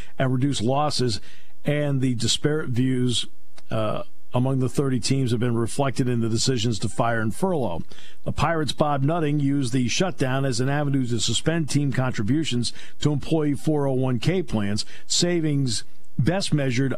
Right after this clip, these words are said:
monthly in terms of tens of thousands of dollars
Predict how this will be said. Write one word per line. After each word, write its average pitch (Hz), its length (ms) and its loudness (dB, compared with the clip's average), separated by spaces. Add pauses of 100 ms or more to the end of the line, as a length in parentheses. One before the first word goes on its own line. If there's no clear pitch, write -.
(160)
monthly 170 540 0
in 120 80 0
terms 139 260 0
of 117 140 -2
tens 185 420 0
of 139 140 0
thousands 151 520 0
of 113 120 0
dollars 110 420 0